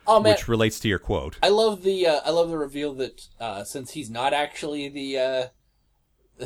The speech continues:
Speaker 1: he's not actually
Speaker 2: Oh, he's just
Speaker 1: a
Speaker 2: been, he's just
Speaker 1: changeling.
Speaker 2: been making shitty decisions.
Speaker 1: Yeah, he's just, he's not, he, it's not that he's been impersonated by a changeling.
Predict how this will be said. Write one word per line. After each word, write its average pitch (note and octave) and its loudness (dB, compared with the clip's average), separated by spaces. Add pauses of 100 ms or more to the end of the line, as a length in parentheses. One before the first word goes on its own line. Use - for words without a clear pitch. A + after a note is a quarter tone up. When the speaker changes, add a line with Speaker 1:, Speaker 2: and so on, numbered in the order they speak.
Speaker 1:
he's - -12
not A#2 -4
actually C3+ 2
Speaker 2:
Oh, F#3 4
he's B3+ 6
just C#4 4
Speaker 1:
a C4 0
Speaker 2:
been, A3+ 4
he's F#3+ 0
just - -
Speaker 1:
changeling. A3+ 0
Speaker 2:
been A3 6
making E3 2
shitty C3 0
decisions. A2+ 2
Speaker 1:
Yeah, C#4 8
he's A#3+ 0
just, D4+ 0
he's A3+ -4
not, A#3+ -2
he, G3+ -2 (180)
it's G3 -4
not B3+ -2
that G#3 -2
he's F#3+ -4
been F#3 0
impersonated D#3+ -2
by C3+ 2
a A#2+ 0
changeling. E3 -6